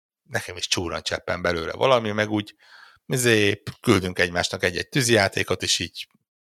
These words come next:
izé, összevigyorgunk, és megy mindenki a saját dolgára, és ez a rész, ezt nagyon, ezt nagyon elviselném például a Sea of Thieves-ben is egyébként,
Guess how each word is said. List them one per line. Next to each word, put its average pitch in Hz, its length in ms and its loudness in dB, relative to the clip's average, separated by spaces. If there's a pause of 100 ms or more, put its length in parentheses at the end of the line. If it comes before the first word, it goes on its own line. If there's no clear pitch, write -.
(320)
izé, - 240 -6
összevigyorgunk, 92 720 2
és - 140 -4
megy 85 180 0
mindenki 85 400 -8
a - 40 -4
saját - 360 0
dolgára, 98 500 0
és - 240 2 (440)
ez 156 180 0
a 175 80 0
rész, 147 380 -2
ezt 131 300 -2
nagyon, 113 320 0
ezt - 420 -6
nagyon 123 420 0
elviselném 90 540 2
például 95 260 2
a 80 40 0
Sea 80 240 -2
of - 80 -6
Thieves-ben 85 320 -8
is 80 120 -6
egyébként, - 640 -12